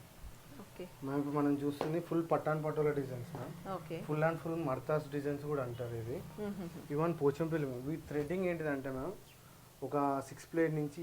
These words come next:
Speaker 2: ఎయిట్ ప్లే వాడతాం మ్యామ్. అంటే ప్లే అంటే థ్రెడ్స్ మ్యామ్.
Speaker 1: అదే, అదే అర్థమైంది.
Speaker 2: అంటే కొంతమంది
Speaker 1: అంటే
Speaker 2: డౌట్
Speaker 1: నాకు
Speaker 2: ఉంది.
Speaker 1: అర్థమవుతుంది.
Speaker 2: <laughs>
Speaker 1: నేను చేస్తూ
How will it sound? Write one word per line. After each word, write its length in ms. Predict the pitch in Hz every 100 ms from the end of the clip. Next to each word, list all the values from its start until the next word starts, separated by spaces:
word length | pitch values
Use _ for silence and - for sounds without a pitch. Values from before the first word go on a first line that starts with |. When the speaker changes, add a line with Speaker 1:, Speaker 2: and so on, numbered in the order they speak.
| 151
Speaker 2:
ఎయిట్ 140 | 143 151
ప్లే 100 | 151
వాడతాం 360 | 131 120 123
మ్యామ్. 160 | 117 120
అంటే 100 | 147 160
ప్లే 140 | 165 170 196 185
అంటే 180 | 175 214 -
థ్రెడ్స్ 340 | 151 160 - 170
మ్యామ్. 180 | 113 - - 220
Speaker 1:
అదే, 120 | 254 262
అదే 120 | 185 160
అర్థమైంది. 520 | 156 170 151 143 131 123 127
Speaker 2:
అంటే 120 | 147 165
కొంతమంది 400 | 160 147 147 151
Speaker 1:
అంటే 120 | 226
Speaker 2:
డౌట్ 100 | 285 247
Speaker 1:
నాకు 120 | 262
Speaker 2:
ఉంది. 120 | 285
Speaker 1:
అర్థమవుతుంది. 640 | 240 269 277 254 226 185 196
Speaker 2:
<laughs> 480 | 349 349 403 254 254
Speaker 1:
నేను 140 | 254 262
చేస్తూ 340 | 247 -